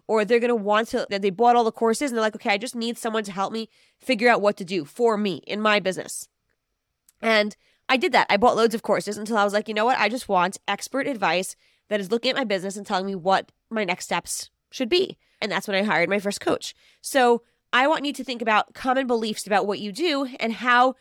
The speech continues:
can you address those beliefs, either confirm or deny them,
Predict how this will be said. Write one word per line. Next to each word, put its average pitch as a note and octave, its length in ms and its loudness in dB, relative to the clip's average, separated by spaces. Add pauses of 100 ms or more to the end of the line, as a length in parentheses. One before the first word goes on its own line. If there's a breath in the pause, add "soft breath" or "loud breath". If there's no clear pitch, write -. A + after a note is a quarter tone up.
(220 soft breath)
can B3 220 -2
you A3+ 420 0 (100)
address A3+ 400 2
those A3+ 220 0
beliefs, C4 520 -2 (500 soft breath)
either B3+ 180 -2
confirm B3 440 0
or B3 60 6
deny G3 320 4
them, B3 220 2